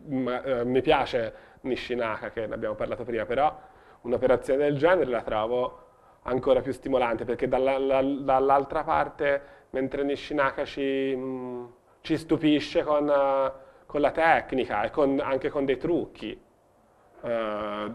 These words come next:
mm, dovuti all'esperienza e alla tecnica, di qua invece, eh, ci viene lasciata un po' più di libertà a noi che guardiamo di, di interpretare, insomma, cioè un, diciamo, facciamo non fo-, uno sforzo, sì, facciamo uno sforzo ulteriore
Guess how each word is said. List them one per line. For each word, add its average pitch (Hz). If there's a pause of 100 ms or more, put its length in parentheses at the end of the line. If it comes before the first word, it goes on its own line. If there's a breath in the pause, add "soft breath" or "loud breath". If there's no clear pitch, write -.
(120)
mm, 113
dovuti 110
all'esperienza 113
e -
alla 120
tecnica, 135
di 143
qua 156
invece, 117 (380 loud breath)
eh, 113
ci -
viene 110
lasciata 113
un 120
po' 117
più 123
di 117
libertà 113
a 113
noi 113
che 117
guardiamo 117 (320 loud breath)
di, 101
di 107
interpretare, 107
insomma, 113 (100)
cioè 117
un, 117
diciamo, 113
facciamo 120
non 127
fo-, 135
uno 117
sforzo, 117
sì, 135
facciamo 104
uno 127
sforzo -
ulteriore 110